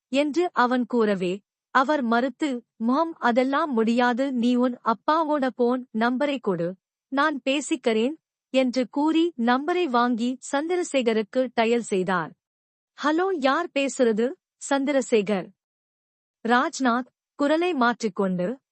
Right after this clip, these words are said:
"உங்க ஒரே மகன் ராஜசேகர் உங்களுக்கு உயிரோட வேணும்னா, நீங்களும் உங்க மனைவியும் உடனே கிளம்பி இந்த அட்ரஸுக்கு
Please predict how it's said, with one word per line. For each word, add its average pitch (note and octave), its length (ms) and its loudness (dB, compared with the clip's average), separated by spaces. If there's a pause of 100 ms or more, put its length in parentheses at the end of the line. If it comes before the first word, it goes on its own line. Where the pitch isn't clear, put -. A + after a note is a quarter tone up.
(180)
"உங்க F4 360 0
ஒரே C#4 340 2
மகன் D4 380 -2 (120)
ராஜசேகர் B3 720 0 (100)
உங்களுக்கு A#3 680 0
உயிரோட C#4+ 520 0
வேணும்னா, F#3 580 -4 (840)
நீங்களும் D#4 640 0
உங்க D#4+ 340 0
மனைவியும் C4+ 640 0
உடனே A#3+ 380 2
கிளம்பி A3 600 0
இந்த B3 300 4
அட்ரஸுக்கு C4+ 600 -2